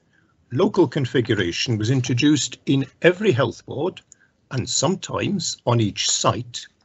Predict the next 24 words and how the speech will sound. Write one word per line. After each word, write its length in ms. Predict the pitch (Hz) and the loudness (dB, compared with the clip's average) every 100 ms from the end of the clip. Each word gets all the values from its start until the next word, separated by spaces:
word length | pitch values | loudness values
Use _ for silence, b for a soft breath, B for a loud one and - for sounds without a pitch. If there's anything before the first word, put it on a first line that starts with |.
| _ B B B | _ B B B
so 280 | - - 180 | 0 4 6
that 160 | 165 - | 4 4
there 160 | 143 | 6
are 140 | 143 151 | 6 4
now 500 | 160 180 110 101 104 | 2 4 4 2 -4
at 180 | 127 - | -6 -4
least 440 | 214 208 - - - | -4 -4 -6 -10 -14
six 520 | - - - 233 - | -8 -6 -4 -4 -6
versions 760 | 151 240 247 123 104 107 160 - - | -4 -2 0 -2 -6 -2 -2 -2 0
or 140 | 135 | 2
six 380 | - - 196 - | 2 -2 -2 -6
configurations 1300 | - 160 - 131 110 113 135 - - 98 156 - - b b b b _ - | -6 -8 -4 -2 0 2 2 0 -4 -10 -6 -4 -4 b b b b _ 2
of 240 | 131 123 | 4 4
the 100 | 151 | 2
lims. 680 | 123 78 78 - - - - _ _ _ _ _ _ _ _ _ _ | 2 0 -8 -16 -16 -16 -20 _ _ _ _ _ _ _ _ _ _
Standardization 1300 | - - 214 220 160 127 107 - 240 240 - 131 98 | -12 -4 0 0 2 2 2 0 0 0 -2 -2 -2
means 600 | 82 69 131 185 - - b b b | -6 -10 -14 -12 -10 -12 b b b
that 160 | - 135 | -6 0
there 120 | 139 | 4
will 120 | 131 | 6
in 160 | 123 120 | 6 6
future 580 | - 240 - - 113 110 - | 2 -4 -4 -6 -6 -8 0
only 400 | 151 185 185 151 | 6 6 6 2
be 420 | 120 113 95 104 | 0 -2 -4 -6